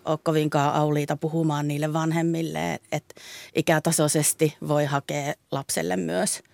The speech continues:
myös juttuseuraa vaikka perheneuvolasta, että voi käydä vähän juttelemassa siellä, että minkälaisia tunteita siellä taustalla on. Ja sit tietysti se tärkein on, että jotenkin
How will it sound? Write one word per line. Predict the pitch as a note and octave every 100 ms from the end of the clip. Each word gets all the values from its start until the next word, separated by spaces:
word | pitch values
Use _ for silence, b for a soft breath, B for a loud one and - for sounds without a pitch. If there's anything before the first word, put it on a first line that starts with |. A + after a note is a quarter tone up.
| b b -
myös | E3+ D#3+ -
juttuseuraa | E3+ D#3+ - E3 D3+ D#3+ F3 C#3+ C#3+
vaikka | C#3 - C#3+
perheneuvolasta, | C#3 C#3+ D3 - F#3 F#3 G3+ - G#3+ - B B B B -
että | D3 - C#3
voi | C#3+
käydä | - - D3 -
vähän | D3 D3
juttelemassa | D3 - F3+ F3 F3+ - D#3
siellä, | D#3+ D#3 E3 E3+
että | - -
minkälaisia | D#3+ E3 E3 D3 E3 E3 D#3+
tunteita | E3 D#3+ D#3+ E3 - - B B B -
siellä | - E3 D#3
taustalla | D3+ D3 D#3 E3+ D3+ D#3
on. | B2+ C3 E3+ -
Ja | A3 G#3+
sit | F#3+ -
tietysti | D#3 F3+ - G3+
se | G3+
tärkein | F3+ F3 E3+ D#3+ D#3+
on, | C#3+ D3+ D3+
että | D#3+ - D3+
jotenkin | D3+ D3 D3